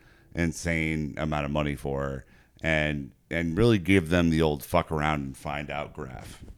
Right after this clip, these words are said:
uh, at the end, because there's been a lot of shit that's been happening between these two clubs, and frankly, Chelsea should not engage with a Brighton on any of this stuff. Um, so not only is it great to beat them today,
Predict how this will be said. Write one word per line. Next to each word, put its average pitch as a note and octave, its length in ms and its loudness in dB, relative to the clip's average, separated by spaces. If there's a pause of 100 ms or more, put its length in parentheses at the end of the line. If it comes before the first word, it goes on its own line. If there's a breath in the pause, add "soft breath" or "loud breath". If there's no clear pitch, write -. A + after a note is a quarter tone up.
uh, D2 220 -8
at D2+ 200 -10
the D#2 140 -8
end, C2 320 -10
because D#2 640 -6 (540 soft breath)
there's F#2+ 240 2
been A#2 160 6
a B2+ 80 6
lot G2+ 540 6
of F2 100 4
shit - 420 -2
that's D2+ 200 -8
been D2 260 0
happening D2 480 0
between C#2+ 280 -4
these C#2+ 160 -2
two D2 140 -2
clubs, C2+ 520 -2
and D2 240 -2
frankly, E2 680 0 (680 soft breath)
Chelsea G#2 400 6
should E2+ 240 2
not D#2+ 220 4
engage D2 760 -2 (100)
with D2+ 300 -2
a D2+ 140 2
Brighton C2 640 -6 (560)
on D2+ 200 0
any D2 200 0
of B1 80 -8
this - 140 -10
stuff. - 460 -12 (640 soft breath)
Um, C#2+ 680 -4
so D2 460 2
not G2 180 6
only F2 160 4
is C#2+ 80 -2
it C#2+ 80 -12
great E2 200 -2
to D2 60 -8
beat E2 300 -4
them C#2+ 180 -2
today, C2 540 -2